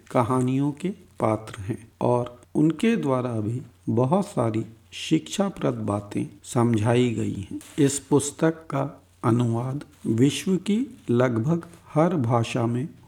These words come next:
हो चुका है। भारतीय साहित्य की यह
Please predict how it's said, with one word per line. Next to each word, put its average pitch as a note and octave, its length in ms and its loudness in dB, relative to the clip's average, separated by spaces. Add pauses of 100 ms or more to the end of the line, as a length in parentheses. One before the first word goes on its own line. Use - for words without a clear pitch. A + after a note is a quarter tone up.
हो B2+ 120 6
चुका A#2+ 360 -6
है। G#2 240 -10 (220)
भारतीय B2 580 0
साहित्य B2+ 580 0
की B2+ 240 -4 (220)
यह C3+ 320 2